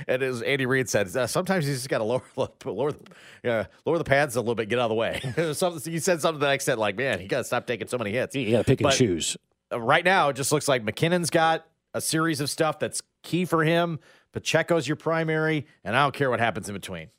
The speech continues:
Speaker 2: Yeah.
Speaker 1: Doesn't matter.
Speaker 2: Yeah, Ronald Jones has been very, very, very, very, very upset with his playing time, and he should be. But yesterday, he took advantage of it.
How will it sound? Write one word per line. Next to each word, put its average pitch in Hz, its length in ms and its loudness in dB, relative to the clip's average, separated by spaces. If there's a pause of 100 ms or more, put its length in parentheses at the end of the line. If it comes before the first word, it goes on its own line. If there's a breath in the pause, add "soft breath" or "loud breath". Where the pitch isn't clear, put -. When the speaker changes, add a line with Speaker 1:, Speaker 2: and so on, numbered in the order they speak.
Speaker 2:
Yeah. 90 200 -10
Speaker 1:
Doesn't 131 200 -4
matter. 92 300 -4
Speaker 2:
Yeah, 110 140 0
Ronald 160 280 4
Jones 147 280 4
has 113 100 -2
been 113 220 0
very, 120 520 2
very, 120 480 2
very, 123 760 0
very, 120 500 0
very 131 640 2
upset - 460 2
with 143 140 4
his 147 140 4
playing 156 380 4
time, 170 380 2
and 127 100 0
he 113 80 2
should 147 280 2
be. 175 240 4 (1080)
But 95 100 -6
yesterday, 143 440 2
he 175 100 4
took - 180 2
advantage 160 400 6
of 82 140 -6
it. 71 100 -14